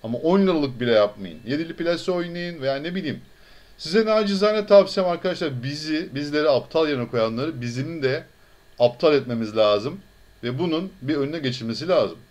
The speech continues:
Böyle bir şey olabilir mi ya? Bir tane koşu fotoda bitsin ya, ya da bir tane koşu ne bileyim yarım boy olsun, ne bileyim bir at başı olsun, bir boyun olsun, bir burun olsun.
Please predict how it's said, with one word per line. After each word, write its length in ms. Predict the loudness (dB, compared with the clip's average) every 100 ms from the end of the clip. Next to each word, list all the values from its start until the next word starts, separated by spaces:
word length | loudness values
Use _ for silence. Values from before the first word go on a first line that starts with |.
| -16
Böyle 360 | -10 2 2 2
bir 60 |
şey 240 | -4 -4 -2
olabilir 380 | 0 0 -4
mi 160 | -4 -4
ya? 160 | -6 -8 _ _ _ -20 _ -10
Bir 140 | -4
tane 300 | 0 2 0
koşu 360 | -2 -2 -4 2
fotoda 400 | 2 2 -2 -2
bitsin 280 | -4 -6 -4
ya, 200 | -2 0
ya 160 | 0
da 60 | -2
bir 100 | 2
tane 220 | 4 4
koşu 320 | -2 -6 -4
ne 100 | -6
bileyim 200 | -4 -2
yarım 380 | 2 2 2 2
boy 240 | 4 6
olsun, 480 | 4 2 -4 -6 -4
ne 100 | -4
bileyim 280 | -4 -6 -2
bir 160 | -4 -4 -18 -20 -20 0 4
at 260 | 4 6
başı 260 | 2 4 0
olsun, 480 | 0 -2 -8 -8 -6
bir 140 | 0
boyun 260 | 2 4 2
olsun, 360 | 0 -2 -6
bir 180 | -8 -4
burun 180 | -2 0
olsun. 380 | -2 -4 -12